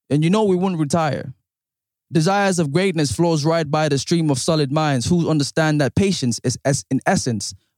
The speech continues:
movement. I'm gonna say it again. Desires of greatness flows right by the stream of solid minds who understand that patience is, an, is in a sense movement. And movement starts with self-acclamation that we are designs of a great design,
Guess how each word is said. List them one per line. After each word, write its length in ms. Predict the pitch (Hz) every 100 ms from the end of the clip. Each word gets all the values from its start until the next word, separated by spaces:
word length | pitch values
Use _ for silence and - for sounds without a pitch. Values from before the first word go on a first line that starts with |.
| _
movement. 400 | 156 180 - - -
I'm 140 | 127
gonna 160 | 131 139
say 180 | 165
it 80 | 156
again. 400 | 151 151 113 120 - _ _ _ _ _
Desires 420 | 151 143 185 185 160
of 120 | 131
greatness 380 | 180 196 156 131
flows 360 | - 165 139
right 280 | 156 180 190
by 240 | 139 160 165
the 80 | 165
stream 320 | - 196 185
of 80 | 156
solid 300 | - 180 180
minds 360 | 143 143 127 123
who 180 | 170 151
understand 600 | 151 139 - 160 156 131
that 160 | -
patience 560 | - 208 180 90 - - _ _ _
is, 160 | 147 - -
an, 100 | 135 _
is 240 | 160 - -
in 180 | 196 208 -
a 80 |
sense 440 | 147 185 151 110 - _
movement. 600 | 139 170 180 60 - - - _ _ _ _ _ -
And 160 | 127 135
movement 400 | 202 190 175 147
starts 340 | - 180 160
with 160 | 143 135
self-acclamation 880 | 170 160 - 147 151 147 170 151 131
that 140 | 123
we 160 | 143 139
are 60 |
designs 600 | 123 127 156 156 139 123
of 100 | 113
a 60 | 104
great 300 | 82 135 -
design, 580 | 95 101 123 117 60